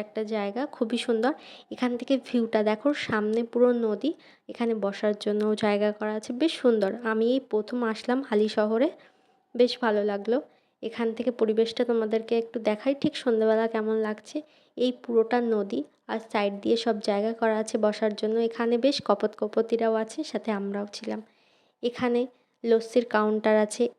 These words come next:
এখানে ফাস্টফুডের দোকান ভিতরটাতে অনেকগুলো আছে, এখানে একটা কফি হাউসও আছে।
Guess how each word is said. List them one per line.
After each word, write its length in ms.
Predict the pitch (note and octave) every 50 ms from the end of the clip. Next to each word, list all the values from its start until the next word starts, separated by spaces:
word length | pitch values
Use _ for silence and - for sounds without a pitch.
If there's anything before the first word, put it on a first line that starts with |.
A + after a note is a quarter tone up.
| _ _ - C4
এখানে 220 | A#3 - C#4 D#4 E4 D#4+ -
ফাস্টফুডের 640 | - B3 A#3 A3+ - - - B3+ A#3+ A#3 B3+ A#3 A3 A#3
দোকান 240 | G#3+ A3 A3 A3+ B3 C#4+ D4+ _ _ _ _ _ _ _ - A3
ভিতরটাতে 600 | A3+ A3+ A3+ A3+ A3 G#3+ A3 - A3+ A3+ A3+ C4+ C#4+ D4+ D4+ A#3+ G#3+
অনেকগুলো 460 | G#3 G#3 G#3 G#3+ G#3 G#3 A#3+ A#3+ A#3 A3+ A3+
আছে, 140 | A3+ - - B3+
এখানে 200 | B3 - A#3+ G#3+ G#3+ G#3+
একটা 120 | - - A3+ -
কফি 260 | - G#3+ G#3+ - - A#3 A3
হাউসও 280 | G#3+ G#3 G#3 G#3 - A3+ A3+
আছে। 180 | A3 A3 - D#4+